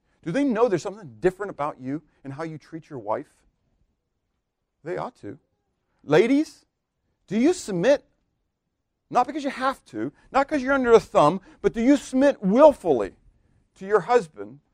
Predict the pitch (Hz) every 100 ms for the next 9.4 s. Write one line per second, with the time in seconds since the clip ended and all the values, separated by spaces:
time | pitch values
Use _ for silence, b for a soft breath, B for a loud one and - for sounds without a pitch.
0 | _ _ - 196 175 196 - 262 262 -
1 | - 190 165 - 226 233 - - 117 156
2 | _ _ _ _ - 123 - 85 92 -
3 | - 127 170 170 110 104 104 101 107 -
4 | 117 - 110 110 - 104 120 160 120 110
5 | 107 _ - 135 185 170 127 120 101 135
6 | 127 127 127 120 127 131 170 123 117 113
7 | 165 143 123 135 - 247 - - 98 123
8 | _ _ _ _ 156 135 131 110 117 110
9 | 107 95 92 113